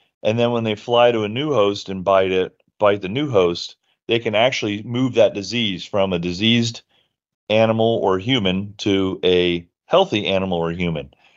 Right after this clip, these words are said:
So anyway, this new mosquito, they're not sure if this can, can move certain diseases like, um, like the, uh, chicken virus or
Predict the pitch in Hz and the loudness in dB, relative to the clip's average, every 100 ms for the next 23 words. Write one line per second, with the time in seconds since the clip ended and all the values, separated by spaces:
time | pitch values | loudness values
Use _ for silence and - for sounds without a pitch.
0 | _ _ - 107 110 127 101 101 127 - | _ _ 0 2 4 4 2 4 0 0
1 | 131 143 143 123 117 - 135 113 98 95 | -2 -2 -4 -8 -10 -4 0 4 4 4
2 | 95 95 _ _ - 107 127 127 - 135 | 0 -6 _ _ -6 0 0 0 0 0
3 | 117 120 117 - 98 95 - _ 107 101 | 0 -4 -6 -6 -6 -8 -12 _ -4 0
4 | 117 123 107 104 - 113 104 98 98 110 | 2 2 0 -2 0 0 0 -2 0 0
5 | 104 98 98 92 - 87 85 82 82 _ | -2 0 2 2 4 4 4 2 -8 _
6 | _ _ _ _ _ _ _ - 104 98 | _ _ _ _ _ _ _ -2 0 0
7 | 95 95 92 87 85 80 - 143 135 120 | -2 0 4 4 4 -2 -4 -4 -2 2
8 | 120 117 117 117 113 - - 95 85 80 | 4 6 2 -2 -4 -8 -10 -8 -6 -4
9 | 80 | -6